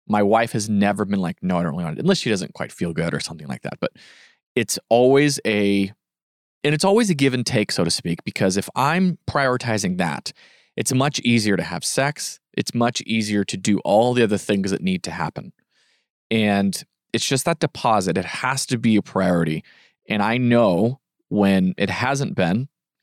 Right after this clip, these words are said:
'cause my wife is a little more edgy, she's a little more rough. I notice when sex hasn't been a priority. I notice when all these things,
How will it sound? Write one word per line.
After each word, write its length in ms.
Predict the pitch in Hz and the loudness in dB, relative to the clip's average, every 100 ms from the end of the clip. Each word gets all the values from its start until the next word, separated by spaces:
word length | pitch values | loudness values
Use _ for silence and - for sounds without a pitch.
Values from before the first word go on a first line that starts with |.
| - | -4
'cause 100 | 107 | 0
my 60 | |
wife 260 | 92 90 - | 0 -2 -2
is 120 | 92 | -4
a 40 | 90 | -2
little 200 | 82 76 | -4 -4
more 200 | 78 71 | -6 -4
edgy, 560 | - 135 127 120 117 110 | -2 0 2 4 4 0
she's 300 | - - 92 | -4 -6 -6
a 60 | 90 | -6
little 180 | 87 85 | -10 -14
more 200 | 80 78 | -16 -6
rough. 480 | 95 113 110 - - _ _ _ _ - | 0 2 0 -6 -18 _ _ _ _ -6
I 100 | 101 | 0
notice 340 | 104 101 95 - | 2 2 2 -2
when 100 | 87 | -4
sex 340 | - 123 - | 2 0 2
hasn't 240 | 110 104 | 0 2
been 140 | 92 98 | 2 2
a 40 | |
priority. 520 | 87 98 92 90 87 | 2 0 2 2 0
I 60 | 85 | 0
notice 280 | 92 95 - | 0 0 -2
when 80 | - | -2
all 320 | 104 117 131 | 4 6 4
these 300 | 127 110 - | 2 -2 -2
things, 480 | 110 95 80 71 - | 0 0 0 -6 -12